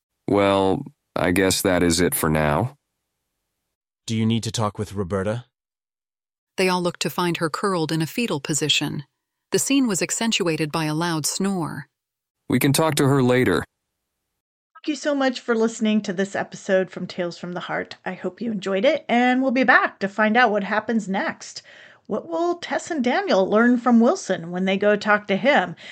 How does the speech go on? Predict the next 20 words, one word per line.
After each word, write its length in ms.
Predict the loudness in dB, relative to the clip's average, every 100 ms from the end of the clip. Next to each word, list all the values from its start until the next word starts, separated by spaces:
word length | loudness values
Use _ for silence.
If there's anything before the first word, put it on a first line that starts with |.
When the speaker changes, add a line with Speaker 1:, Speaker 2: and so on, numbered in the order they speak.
| -10
Speaker 4:
And 240 | 0 2 4
where 220 | 2 2
the 80 | 2
heck 320 | 2 0 -2
is 160 | -6
Jack? 420 | -2 -4 -4 -12 -20 -20 -20 -12
Why 360 | -2 2 2
hasn't 400 | 2 2 2 -2
he 80 | -4
called 360 | -4 0 0 -2
Tess 300 | -6 -6 -8
back? 420 | -8 -8 -10 _ _ _ -6
Remember, 340 | -2 0 2
you 200 | 2 2
can 160 | 2 2
listen 280 | 2 2 0
to 140 | 0
full 400 | -4 0 2 2 0
uncensored 560 | 0 2 0 0 -2
episodes 520 | -2 -6 -6 -4 -4